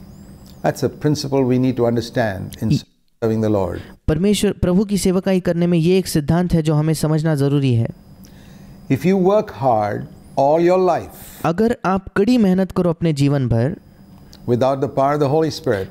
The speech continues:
Speaker 2: पवित्र आत्मा के सामर्थ्य के बिना,
Speaker 1: you will discover one day when you stand in heaven
Speaker 2: एक दिन आप ये, अ, खोज लोगे जब आप स्वर्ग में खड़े रहोगे
Speaker 1: that you have caught nothing,
Speaker 2: कि आपने कुछ नहीं प्राप्त किया।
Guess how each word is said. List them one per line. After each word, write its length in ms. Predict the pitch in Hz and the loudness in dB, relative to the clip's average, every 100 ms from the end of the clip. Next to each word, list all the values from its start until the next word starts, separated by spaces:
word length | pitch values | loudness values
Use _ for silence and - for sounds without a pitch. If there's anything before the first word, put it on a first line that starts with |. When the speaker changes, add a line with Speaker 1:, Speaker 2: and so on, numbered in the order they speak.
| - | -6
Speaker 2:
पवित्र 300 | 185 196 226 | -2 -2 0
आत्मा 280 | 208 185 196 | -2 0 -2
के 140 | 185 185 | -2 -2
सामर्थ्य 420 | 165 160 180 - | 0 0 -2 -2
के 80 | 160 | -2
बिना, 500 | 139 120 147 240 220 - - - 120 | 0 0 -2 -4 -10 -20 -20 -8 0
Speaker 1:
you 100 | 123 | 0
will 160 | 120 | 0
discover 560 | 131 - - 151 165 160 | -2 -4 -2 0 0 -2
one 220 | 135 135 | -2 0
day 160 | 127 127 | 0 0
when 140 | 123 | 0
you 240 | 120 117 - | -2 -4 -2
stand 320 | 135 143 143 | -2 0 -2
in 40 | |
heaven 640 | 123 113 87 - - - | -2 -2 -4 -12 -16 -4
Speaker 2:
एक 240 | 196 226 175 | 0 0 0
दिन 140 | 208 | 0
आप 200 | 190 185 | 0 0
ये, 120 | 185 | 0
अ, 640 | 175 _ _ - - 156 156 - | -2 _ _ -8 -2 0 0 0
खोज 300 | 175 175 165 143 | 0 0 0 0
लोगे 340 | 160 156 170 | 0 2 0
जब 220 | 160 156 | 0 0
आप 120 | 165 | -2
स्वर्ग 280 | - 196 214 | -2 -2 0
में 140 | 208 185 | -2 0
खड़े 200 | 160 143 | 0 0
रहोगे 460 | 127 120 120 131 - - - - - | 0 0 0 0 -4 -12 -20 -20 -8
Speaker 1:
that 160 | 107 110 | -6 -2
you 60 | |
have 280 | 104 95 - | -4 -4 -2
caught 400 | 117 104 - 113 | -2 -2 -8 -6
nothing, 420 | 107 - - - - | -6 -8 -16 -8 -2
Speaker 2:
कि 60 | |
आपने 320 | 165 156 180 180 | 0 0 -2 -2
कुछ 280 | 220 - | -2 0
नहीं 200 | 180 165 | 2 2
प्राप्त 480 | 156 _ - 143 - | 0 _ -4 -4 -4
किया। 280 | - 117 | -4 -4